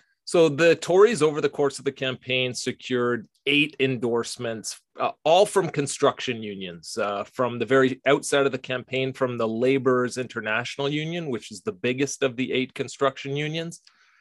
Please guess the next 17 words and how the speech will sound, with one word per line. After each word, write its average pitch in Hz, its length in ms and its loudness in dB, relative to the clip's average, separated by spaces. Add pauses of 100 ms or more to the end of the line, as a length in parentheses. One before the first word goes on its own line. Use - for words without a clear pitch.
(160)
and 190 160 4
then 208 140 8
a 196 40 6
bit 190 220 8
of 240 140 8
a 226 60 8
slow 196 500 4
drip 127 440 2 (120)
of, 123 500 2
uh, 120 460 -2
endorsements 131 800 0
throughout 131 380 2
the 135 60 2
campaign, 117 600 -4
which 110 180 -2
I 120 80 4
think 120 340 -4